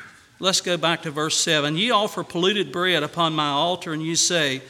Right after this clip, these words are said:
'Wherein have we polluted thee?' In that ye say, 'The table of the Lord is contemptible.'" Verse eight.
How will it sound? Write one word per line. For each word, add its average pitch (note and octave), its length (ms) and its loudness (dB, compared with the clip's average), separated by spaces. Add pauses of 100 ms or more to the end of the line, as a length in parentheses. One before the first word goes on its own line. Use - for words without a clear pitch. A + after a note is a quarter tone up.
(280)
'Wherein C4+ 400 2
have A3 260 0
we A#3+ 120 -2
polluted A#3+ 540 0
thee?' B2 320 -2 (800)
In G#3 180 4
that F#3+ 380 2
ye G3+ 180 -2
say, F3 320 2
'The D3+ 120 -2
table G3+ 420 2
of F3+ 80 -2
the D#3 100 0
Lord F#3+ 260 2
is F#3+ 140 0
contemptible.'" D3 760 -4
Verse G3 320 0
eight. B2 280 -6